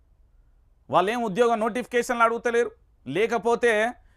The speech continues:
మాకేం ఫ్రీగా వాళ్ళకు ఉద్యోగాలు ఇవ్వమని అడుగుతలేరు. వాళ్ళు చదువుకోవడానికి కావాల్సిన సౌకర్యాలు కల్పించమంటారు. ఎట్లాగూ ఈ ప్రభుత్వం ఉద్యోగాలు ఇచ్చేది లేదు, అది సచ్చేది లేదు, అది యావత్తు తెలంగాణ సమాజానికి అంతా తెలుసు. కానీ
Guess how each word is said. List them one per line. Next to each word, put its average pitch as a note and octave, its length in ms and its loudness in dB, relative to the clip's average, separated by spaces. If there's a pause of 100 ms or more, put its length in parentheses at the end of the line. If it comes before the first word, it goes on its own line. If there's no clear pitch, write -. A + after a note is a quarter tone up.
(120)
మాకేం G3+ 540 0
ఫ్రీగా A3+ 480 4
వాళ్ళకు D#3+ 400 -2
ఉద్యోగాలు A3+ 400 2
ఇవ్వమని A3+ 300 -2
అడుగుతలేరు. A#3 600 -2 (840)
వాళ్ళు A3+ 380 4
చదువుకోవడానికి G#3+ 1000 0
కావాల్సిన D#3 680 -2
సౌకర్యాలు B3+ 640 2
కల్పించమంటారు. F3+ 720 -6
ఎట్లాగూ B3 340 -2
ఈ A#3+ 80 -6
ప్రభుత్వం A3 440 -2
ఉద్యోగాలు G#3 420 2
ఇచ్చేది G3 320 -2
లేదు, G3+ 340 0 (360)
అది G3 140 4
సచ్చేది G#3+ 420 0
లేదు, E3+ 180 -2
అది F3 200 -4
యావత్తు A#3 360 2
తెలంగాణ G#3+ 420 -4
సమాజానికి G3+ 600 -4
అంతా F#3+ 180 -2
తెలుసు. F3 260 -4
కానీ C#3+ 260 -6